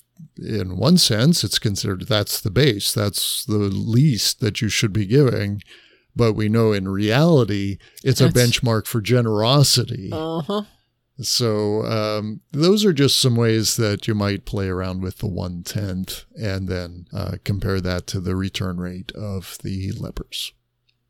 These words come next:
Speaker 1: How about the Body Smart?
Speaker 2: Well, um, I'm looking at, uh,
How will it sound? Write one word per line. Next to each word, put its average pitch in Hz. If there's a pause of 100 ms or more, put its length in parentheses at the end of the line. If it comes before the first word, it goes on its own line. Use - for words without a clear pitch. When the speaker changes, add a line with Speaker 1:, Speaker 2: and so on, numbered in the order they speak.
(380)
Speaker 1:
How 147
about 175
the 160
Body 127
Smart? - (580)
Speaker 2:
Well, 214 (260)
um, 208 (240)
I'm 202
looking 202 (220)
at, 175
uh, 156